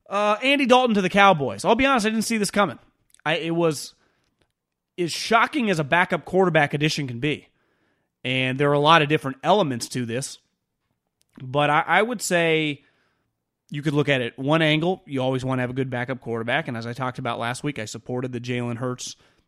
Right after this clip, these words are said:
draft pick. I supported going to pay Marcus Mariota. I, I support anything with backup quarterbacks because we've seen situations where, look at the Jets last year. Sam Darnold gets mono, season over. They end up going seven and nine.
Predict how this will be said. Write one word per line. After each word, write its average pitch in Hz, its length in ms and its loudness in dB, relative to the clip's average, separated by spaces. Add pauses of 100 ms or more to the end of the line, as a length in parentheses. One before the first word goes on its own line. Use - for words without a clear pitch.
draft 139 380 -4
pick. 185 180 -4
I 113 80 -6
supported 135 800 -4
going 127 220 -2
to 117 80 -6
pay 131 200 -6
Marcus 127 380 -4
Mariota. 123 500 -2
I, 113 280 -6
I - 20 -8
support 135 640 -6 (440)
anything 208 420 2
with 139 180 0
backup 160 340 2
quarterbacks 113 640 -10 (200)
because 135 320 -2
we've 139 220 -4
seen 202 320 -2
situations 160 720 -2
where, 123 420 -8 (720)
look 185 100 -2
at 226 40 0
the 214 60 2
Jets 180 300 4
last 123 240 -6
year. 104 160 -14 (240)
Sam 165 180 0
Darnold 175 280 4
gets 170 160 -2
mono, 170 480 2
season 160 340 0
over. 127 280 -4 (420)
They 170 80 2
end 208 100 2
up 175 80 -2
going 160 220 2
seven 190 440 2
and 165 140 2
nine. 147 300 -2